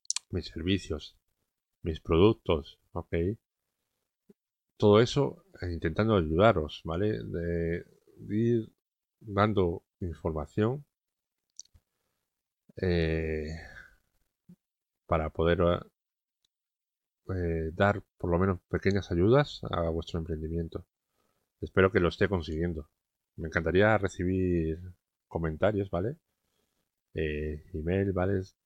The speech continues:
Si queréis ir a proactivación punto com barra contactar y me escribís qué tal os está pareciendo este podcast,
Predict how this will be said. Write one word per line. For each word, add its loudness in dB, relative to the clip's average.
Si -8
queréis 2
ir 2
a -4
proactivación -4
punto -6
com -2
barra 2
contactar -4
y 0
me 4
escribís 0
qué -2
tal -4
os -6
está -4
pareciendo -6
este -10
podcast, -2